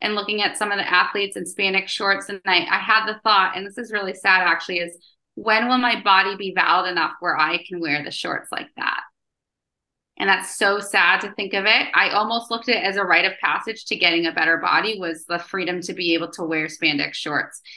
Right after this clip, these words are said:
So we're gonna talk about spandex shorts. We're gonna talk about athleticism. We're gonna talk about different female sports and how bodies present themselves and all of the above. Christina, what's your, um, like, what's your take on shorts right now?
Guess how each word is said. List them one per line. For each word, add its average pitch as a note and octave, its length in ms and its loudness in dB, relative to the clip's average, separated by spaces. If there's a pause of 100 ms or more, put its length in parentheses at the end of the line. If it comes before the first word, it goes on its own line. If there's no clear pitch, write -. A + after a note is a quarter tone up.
(160)
So A#3 100 -4
we're B3 120 4
gonna C#4+ 140 6
talk C#4 160 4
about - 260 2
spandex G#3+ 400 0
shorts. G3+ 360 -4
We're G3 60 -10
gonna F#3+ 180 -2
talk F#3+ 160 0
about E3+ 240 4
athleticism. F#3 840 2 (440)
We're G#3 120 2
gonna G#3+ 140 2
talk G3 200 0
about F#3 400 0
different G3+ 320 -6
female F#3+ 360 -2
sports F#3 380 -2
and F#3+ 80 -8
how F3 200 2
bodies E3+ 320 2
present A3 300 -2
themselves A3 540 2 (380)
and A#3+ 260 0
all F#3 240 6
of E3 80 -4
the E3+ 140 -2
above. D3 400 2 (460)
Christina, B3+ 340 2
what's B3+ 240 2
your, C4+ 340 4
um, G#3 380 0 (260)
like, F#3+ 400 -6
what's G#3+ 280 -4
your A3+ 100 -2
take G3+ 300 -2
on E3 120 0
shorts D#3 320 -4
right D#3+ 160 -4
now? C#3+ 280 0